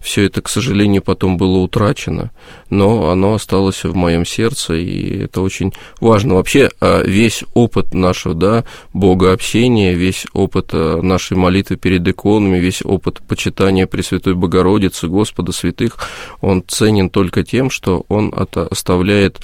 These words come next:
след в нашем сердце, и он, э, даёт нам такую связь, живую связь с Богом. И в этом отношении, э, как раз Покров, он показывает, что эта связь на Руси чувствовалась особо, да,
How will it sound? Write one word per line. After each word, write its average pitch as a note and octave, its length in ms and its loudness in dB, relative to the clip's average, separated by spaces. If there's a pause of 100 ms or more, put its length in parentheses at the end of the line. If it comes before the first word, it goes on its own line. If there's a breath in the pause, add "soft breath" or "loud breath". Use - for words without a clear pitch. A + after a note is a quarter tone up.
(240 loud breath)
след G#2 580 0 (140)
в E2+ 160 -4
нашем F#2+ 340 0
сердце, F#2+ 480 -2
и F2 40 0
он, G2+ 180 0 (100)
э, F#2 220 2
даёт F2+ 420 2
нам F#2 160 2
такую F#2+ 380 0
связь, - 540 0
живую G2+ 360 0
связь F#2 300 0
с G2 60 -4
Богом. F2 420 0 (340 loud breath)
И G2+ 80 0
в F#2+ 60 4
этом G2 220 2
отношении, G2 760 0 (320 loud breath)
э, F2 160 -2
как - 240 -6
раз G2+ 340 0 (260)
Покров, G#2 600 0
он F#2+ 240 0 (100)
показывает, F#2+ 800 0 (120)
что - 320 -2
эта F#2+ 320 -2
связь G2+ 560 0 (320 loud breath)
на F#2 160 4
Руси G2+ 360 0
чувствовалась F#2+ 720 0
особо, F2 640 0
да, F2+ 300 0